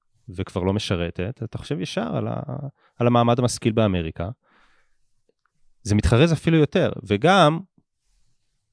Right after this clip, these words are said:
במידה מסוימת גם מתחרז עם מה שקורה בישראל. כשאתה אומר אליטה משרתת שהתנוונה, אף אחד לא יכול שלא לחשוב עד כמה זה מהדהד, מתחרז, תגידו אתם עצמכם אם כן או לא, עם מה שקורה בישראל.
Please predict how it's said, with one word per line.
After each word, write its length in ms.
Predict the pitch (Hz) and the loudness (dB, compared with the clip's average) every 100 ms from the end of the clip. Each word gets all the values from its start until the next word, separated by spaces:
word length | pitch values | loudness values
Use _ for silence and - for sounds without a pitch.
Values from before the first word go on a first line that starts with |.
| _ _ _ | _ _ _
במידה 260 | 113 110 120 | 4 6 6
מסוימת 420 | 139 113 95 98 | 4 2 2 0
גם 60 | 98 | -4
מתחרז 520 | 95 - 101 87 90 - | -4 -2 -2 -2 -6 -6
עם 320 | 95 92 90 - | -4 -2 -4 -6
מה 200 | 101 98 | -6 -6
שקורה 320 | - 107 104 | -4 -2 0
בישראל. 440 | 110 - 185 247 - _ _ _ _ - | 0 -2 -4 -6 -8 _ _ _ _ -2
כשאתה 260 | 120 104 | 2 6
אומר 300 | 135 123 135 117 | 6 6 4 2
אליטה 320 | 104 123 135 | 2 2 2
משרתת 580 | 117 - 101 117 - - | 0 0 2 2 2 0
שהתנוונה, 1300 | - 95 92 90 - - 107 101 95 92 131 120 123 - _ - | 0 2 2 -2 -6 -6 -4 0 0 2 4 6 4 -4 _ -4
אף 240 | 117 117 | 0 0
אחד 200 | - 101 | 2 2
לא 60 | 95 | 2
יכול 200 | 98 92 | 2 0
שלא 420 | - 92 92 87 - _ _ _ _ _ - | 0 2 4 2 -4 _ _ _ _ _ -16
לחשוב 340 | - 90 - 92 | -10 -6 -2 -2
עד 100 | - | 0
כמה 180 | 95 92 | 0 0
זה 120 | 90 | 0
מהדהד, 480 | 87 85 98 95 90 | -2 0 0 0 -2
מתחרז, 800 | 92 - 87 101 98 90 95 - _ _ _ _ _ _ | -8 -4 0 2 0 -2 -8 -18 _ _ _ _ _ _
תגידו 460 | - 85 95 90 92 | -8 -2 -2 2 0
אתם 260 | - 98 | 2 0
עצמכם 380 | 95 95 92 101 | 0 -2 -2 0
אם 80 | 87 | 0
כן 180 | - 95 | 0 2
או 60 | |
לא, 160 | 104 143 | 4 4
עם 100 | 95 | 2
מה 80 | 90 | -2
שקורה 240 | - 85 | -4 -4
בישראל. 400 | 82 80 82 80 | -4 -4 -8 -10